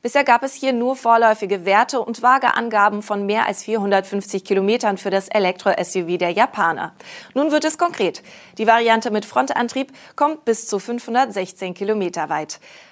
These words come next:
Bei dem Allradmodell sind es noch bis zu vierhundertsiebzig Kilometer. Der Stromverbrauch wird mit vierzehn Komma drei Kilowattstunden für den Front- beziehungsweise fünfzehn Komma acht Kilowattstunden für den Allradantrieb pro hundert Kilometer angegeben.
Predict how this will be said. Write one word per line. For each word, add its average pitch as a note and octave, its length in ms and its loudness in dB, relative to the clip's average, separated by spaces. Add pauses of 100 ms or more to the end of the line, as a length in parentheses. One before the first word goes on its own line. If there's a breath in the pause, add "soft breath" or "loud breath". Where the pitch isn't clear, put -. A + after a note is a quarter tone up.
(100)
Bei B3+ 120 4
dem C4+ 140 2
Allradmodell A#3 840 2
sind A#3 200 -2
es A#3+ 140 -6
noch G#3+ 160 -2
bis - 300 -6
zu A3 100 -6
vierhundertsiebzig G#3 840 -4
Kilometer. E3 600 -10 (360 soft breath)
Der A#3 120 4
Stromverbrauch C#4+ 800 2
wird A#3 160 -4
mit G3 120 -6
vierzehn G3+ 380 -4
Komma F3+ 240 0
drei F#3 180 0
Kilowattstunden G#3 800 0
für G3+ 140 -6
den F3+ 160 -2
Front- B3+ 340 0 (240 loud breath)
beziehungsweise D#4 640 0
fünfzehn A#3 480 -6
Komma F#3+ 280 0
acht - 200 -6
Kilowattstunden G3+ 800 0
für G#3 120 -4
den C4+ 240 -2
Allradantrieb F#3 680 -2
pro D4 240 0
hundert F#3+ 440 0
Kilometer A3 440 0
angegeben. D#3+ 600 -4